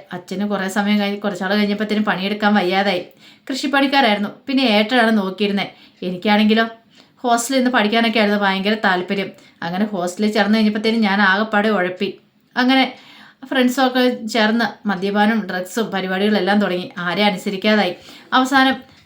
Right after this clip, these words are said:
ഡ്രഗ്സിൻ്റെ ഉടമയായി ഞാൻ എൻ്റെ ഏട്ടനെ തല്ലുക പോലും ചെയ്തെന്ന് പറയണം. ആ, അങ്ങനെ അവസാനം ചേട്ടനൊരു തീരുമാനം എടുത്തെന്ന് പറയാം." ഇത് കേട്ട് കഴിഞ്ഞപ്പോഴത്തേനും ഇഷ്ടത്തേക്ക് ഭയങ്കര സങ്കടമായി. ഇഷ്ടത പറഞ്ഞു, "ഡ്രഗ്സ് ഒക്കെ അടിച്ച അങ്ങനെ ഒരു ഇതുണ്ട്. കാരണം അച്ഛനും അമ്മ ആരാന്നോ അങ്ങനെ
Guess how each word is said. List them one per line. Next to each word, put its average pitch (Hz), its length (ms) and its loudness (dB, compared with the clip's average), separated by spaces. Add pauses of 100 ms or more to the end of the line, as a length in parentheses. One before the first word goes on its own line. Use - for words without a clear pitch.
ഡ്രഗ്സിൻ്റെ 254 420 2
ഉടമയായി 226 360 2
ഞാൻ 214 220 4
എൻ്റെ 220 140 2
ഏട്ടനെ 202 440 0
തല്ലുക 190 280 0
പോലും 226 260 2
ചെയ്തെന്ന് 202 320 0
പറയണം. 196 360 2 (680)
ആ, 175 40 -16 (380)
അങ്ങനെ 180 280 -2
അവസാനം 202 400 0 (420)
ചേട്ടനൊരു 277 440 0
തീരുമാനം 214 480 0
എടുത്തെന്ന് 208 280 2
പറയാം." 202 180 0 (100)
ഇത് 175 200 -12
കേട്ട് 180 180 -6
കഴിഞ്ഞപ്പോഴത്തേനും 208 480 -2 (720)
ഇഷ്ടത്തേക്ക് 247 420 -2 (220)
ഭയങ്കര 190 340 -2
സങ്കടമായി. 190 440 0
ഇഷ്ടത 185 240 -6
പറഞ്ഞു, 202 180 -2 (360)
"ഡ്രഗ്സ് 170 340 -4
ഒക്കെ 220 160 -2
അടിച്ച 214 260 2
അങ്ങനെ 202 220 0
ഒരു 220 100 0
ഇതുണ്ട്. 208 260 2 (360)
കാരണം 254 280 2
അച്ഛനും 240 340 -2
അമ്മ 226 100 2 (260)
ആരാന്നോ 220 340 2
അങ്ങനെ 196 220 0